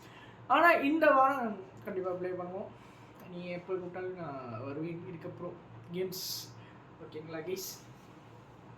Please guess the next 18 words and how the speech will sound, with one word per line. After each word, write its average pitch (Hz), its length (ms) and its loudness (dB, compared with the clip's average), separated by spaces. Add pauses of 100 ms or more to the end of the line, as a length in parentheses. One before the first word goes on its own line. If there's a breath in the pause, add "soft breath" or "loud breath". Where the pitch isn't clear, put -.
(120)
ம், 254 400 -4 (100)
இவ்வளோ 285 200 6
தான், 247 220 4
இதுதான் 208 320 -2
வந்து 190 260 -2
சொல்லணும்னு 180 460 -6
சொல்லிட்டு, 170 300 -10 (1300 loud breath)
ஆ, 175 60 0 (180)
ஒரு 175 160 2
வீடியோவை 180 340 4
எடுக்கிறேன். 180 520 0 (840 loud breath)
அது 240 180 6
மட்டும் 240 240 6
இல்லாம 220 320 8 (760)
நான் 240 160 4
கண்டிப்பா 247 360 4 (120)
வந்து 202 360 2
இதுக்கப்புறம், 185 580 -2